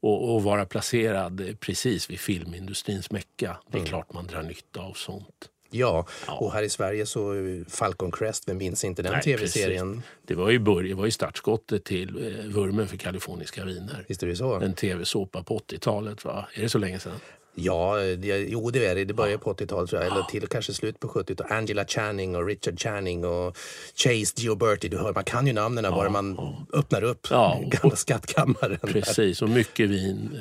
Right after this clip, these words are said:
Speaker 1: eh, dracks det då.
Speaker 2: Jag kommer inte ihåg vad de drack för viner, vad det gjordes för viner. För det var ju autentiskt, de var ju på en vingård och så.
Speaker 1: Mycket cab och mycket chardonnay.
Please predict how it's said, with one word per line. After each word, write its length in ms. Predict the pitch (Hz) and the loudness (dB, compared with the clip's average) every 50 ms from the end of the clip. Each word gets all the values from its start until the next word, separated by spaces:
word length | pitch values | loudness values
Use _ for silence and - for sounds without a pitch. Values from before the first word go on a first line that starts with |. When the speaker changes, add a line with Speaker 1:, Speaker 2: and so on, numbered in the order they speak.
| 101 | -8
Speaker 1:
eh, 60 | 90 87 | -6 0
dracks 360 | - 131 156 - - - - | 2 2 2 2 0 -6 -6
det 100 | - 90 | -6 -6
då. 120 | - - - - | -6 -4 -2 0
Speaker 2:
Jag 100 | 127 151 | 2 4
kommer 160 | - 180 202 | 6 6 6
inte 120 | 190 - 139 | 6 6 4
ihåg 160 | 113 123 131 | 2 2 2
vad 100 | 160 208 | 2 2
de 140 | 247 233 196 | 2 2 2
drack 220 | 170 190 170 - - | 2 2 0 0 0
för 80 | 180 | -2
viner, 380 | 170 190 196 131 92 139 208 233 | 0 0 0 -2 0 0 2 2
vad 120 | 175 165 | 2 2
det 40 | 165 | 4
gjordes 280 | 185 165 117 127 160 - | 2 2 2 0 -2 -2
för 60 | 240 | -2
viner. 240 | 220 190 104 92 98 | 0 0 0 0 2
För 120 | - 151 | 2 2
det 60 | 139 131 | 2 2
var 240 | 113 104 104 127 | 2 2 4 4
ju 100 | 226 269 277 | 4 4 2
autentiskt, 540 | 240 214 175 - 120 95 92 92 - 95 - | 2 2 2 2 2 0 0 0 -4 -6 -4
de 120 | 104 92 | -4 -2
var 200 | 87 80 98 170 | 0 0 0 0
ju 60 | 247 | 0
på 120 | - - 226 | 0 0 0
en 80 | 196 | 0
vingård 500 | 143 95 85 87 104 151 220 208 120 87 | 0 -2 -2 -2 -2 0 2 2 2 0
och 100 | 85 90 | -2 -2
så. 240 | 147 80 82 85 143 _ _ - - | 0 0 0 -2 -2 _ _ -12 -4
Speaker 1:
Mycket 200 | - - 110 101 | 0 2 2 2
cab 440 | - - 104 101 98 90 90 92 101 | 2 2 2 4 2 2 0 -2 -4
och 80 | 104 98 | -4 -2
mycket 400 | 98 92 87 _ - - 87 - | -2 -4 -6 _ -6 -4 -4 -2
chardonnay. 420 | - 85 80 82 82 87 85 78 | 0 -2 -2 -4 -6 -10 -10 -10